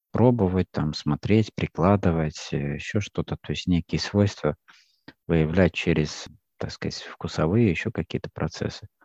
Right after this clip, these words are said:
Какой процесс происходит именно правильный при изучении трав? Это подниматься к выше. Ту или иную траву отдельно взяли, раскрыли ее по максимуму, все ее аспекты,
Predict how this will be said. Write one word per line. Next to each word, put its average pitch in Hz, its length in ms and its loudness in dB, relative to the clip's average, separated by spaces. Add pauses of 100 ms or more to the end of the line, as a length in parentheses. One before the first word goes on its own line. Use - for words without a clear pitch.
(1080)
Какой 98 320 0
процесс - 720 0
происходит - 540 -2
именно 92 320 4
правильный 76 680 4 (1000)
при 82 120 0
изучении 78 560 0
трав? - 420 0 (800)
Это - 80 2
подниматься 107 580 6
к - 120 -10
выше. 76 420 -4 (800)
Ту 160 120 4
или 95 160 8
иную 98 300 6
траву 73 600 0
отдельно 78 560 2
взяли, 110 400 6
раскрыли 98 680 4
ее 80 240 2
по 82 120 0
максимуму, 78 560 -2
все - 300 4
ее 90 200 6
аспекты, - 680 -2